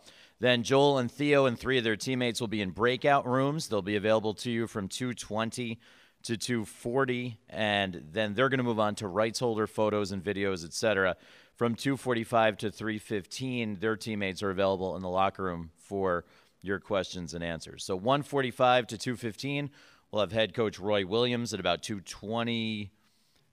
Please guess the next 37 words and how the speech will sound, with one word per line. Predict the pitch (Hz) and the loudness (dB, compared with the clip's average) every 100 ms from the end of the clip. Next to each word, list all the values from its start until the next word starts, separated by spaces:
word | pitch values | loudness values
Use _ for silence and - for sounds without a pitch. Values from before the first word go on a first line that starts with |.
| _ _ _ - | _ _ _ -2
uh, | 98 95 92 | 2 2 2
we'll | 95 | 2
have | 104 90 | 0 0
the | 90 | -2
breakout | 104 113 117 104 101 | 0 0 2 2 2
rooms | 107 110 110 113 | -2 -4 -2 -6
begin | - 98 98 104 101 98 | -8 -6 -4 -2 -2 -6
for | 95 - 98 95 90 | -10 -6 -2 -2 -2
five | - 110 104 95 87 | 2 4 4 2 -4
North | 104 101 | -4 -2
Carolina | 104 98 98 92 | 0 0 0 -4
student | - 101 95 | -4 -4 -2
athletes. | 95 - 92 82 - _ _ _ - | -2 -2 -6 -6 -14 _ _ _ -12
And | 98 | -4
then | 101 | -4
two | 92 127 | -2 -4
forty-five | 110 117 101 - 107 101 - | -2 -2 -2 0 0 0 -2
to | 92 | -10
three | - 101 101 | -8 -8 -6
fifteen, | 104 92 - 120 113 107 98 - _ _ _ _ _ | -6 -8 -6 -6 -6 -6 -8 -12 _ _ _ _ _
the | 85 101 98 | -2 0 2
locker | 95 104 101 | 4 4 2
room | 104 98 | -4 -4
will | 87 | -4
be | 90 | -2
open | 95 95 95 | -2 -4 -8
for | 101 | -6
North | 95 92 | -6 -6
Carolina | - 92 90 87 87 82 | -4 -2 -2 -4 -6 -8
for, | - 90 87 85 | -12 -8 -4 -2
uh, | 80 73 | -2 -4
the | 87 | -6
availability | 82 92 90 90 87 82 | -2 -2 0 -2 -4 -6
session | - 90 87 82 | -6 -6 -6 -6
there | 87 85 | -2 -2
as | 78 | -4
well. | 82 87 78 | -4 -2 -2